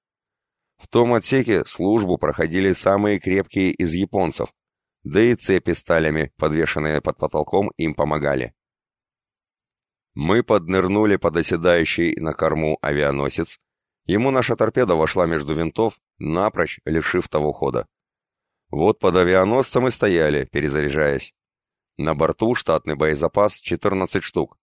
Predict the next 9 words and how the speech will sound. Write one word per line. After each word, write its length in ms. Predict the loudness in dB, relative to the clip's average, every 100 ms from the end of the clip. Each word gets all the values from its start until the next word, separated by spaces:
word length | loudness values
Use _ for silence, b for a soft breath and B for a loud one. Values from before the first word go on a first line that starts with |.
| _
четыре 480 | -6 -4 0 0 0
в 120 | -2
носовых 440 | -2 0 0 0
аппаратах, 540 | -2 0 0 -2 -6 -12 _ _ _ -4
кормовых 480 | -2 0 0 -2 -2
на 60 |
лодке 300 | -4 -2 -4
не 140 | -2 -2
было, 260 | -2 -4